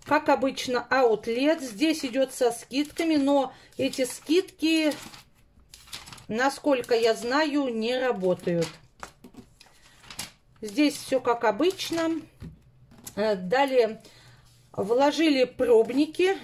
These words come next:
Это новинка. Инкаденсенс. Фокус к каталогу май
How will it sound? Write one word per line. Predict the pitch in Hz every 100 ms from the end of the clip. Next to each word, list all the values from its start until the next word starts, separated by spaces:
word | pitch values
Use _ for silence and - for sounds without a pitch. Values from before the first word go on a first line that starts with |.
| -
Это | 285 294 240
новинка. | 226 214 196 208 247 320 359 392 - _ _ _ _ _ _ _ _ _ _ _ -
Инкаденсенс. | 254 285 294 294 285 277 277 277 262 - - - _ _ _ _ _ _ _ _ _ _ _ _ _ _ - - - - _ - - - _ - - _
Фокус | - - 277 254 247 359 381 - - -
к | - -
каталогу | 311 320 320 320 311 302
май | 294 302 285